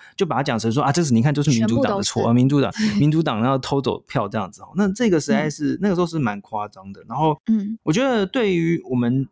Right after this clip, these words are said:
Speaker 1: 我们来说，这是一个很好的学习的机会啊，就是说，
Speaker 2: 没错。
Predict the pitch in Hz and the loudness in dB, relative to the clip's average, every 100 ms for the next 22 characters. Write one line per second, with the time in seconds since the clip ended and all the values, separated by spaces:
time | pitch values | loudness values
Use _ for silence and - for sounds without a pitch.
0 | - 131 135 135 175 180 202 185 156 135 | -6 -2 2 2 2 0 2 2 2 2
1 | 139 110 110 113 113 113 101 - 113 113 | 2 -2 -2 -2 0 0 -2 -2 -2 0
2 | 113 98 135 139 135 131 123 139 247 | -2 0 0 2 2 2 2 0 -4